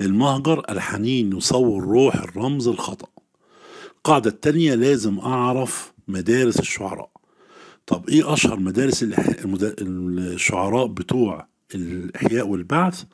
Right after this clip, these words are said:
الإحياء والبعث الشعراء بتوعهم تلات أنواع، شعراء اتعلموا من بارودي بالمشافهة زي شوقي وحافظ إبراهيم وعبد المحسن الكاظمي،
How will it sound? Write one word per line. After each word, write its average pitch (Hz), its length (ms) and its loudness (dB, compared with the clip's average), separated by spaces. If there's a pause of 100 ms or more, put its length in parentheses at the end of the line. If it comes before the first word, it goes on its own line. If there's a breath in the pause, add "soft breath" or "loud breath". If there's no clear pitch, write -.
(580 loud breath)
الإحياء 131 380 2
والبعث 107 720 -4
الشعراء 104 480 -6
بتوعهم 175 680 0 (680 loud breath)
تلات 135 280 2
أنواع، 87 380 -4 (180)
شعراء 107 580 2
اتعلموا 104 580 0
من 92 60 -4
بارودي 98 400 4
بالمشافهة 127 680 0 (120)
زي 95 260 0
شوقي 110 380 0
وحافظ 98 400 -4
إبراهيم 95 520 -2
وعبد 85 240 -2
المحسن 98 440 -2
الكاظمي، 131 640 0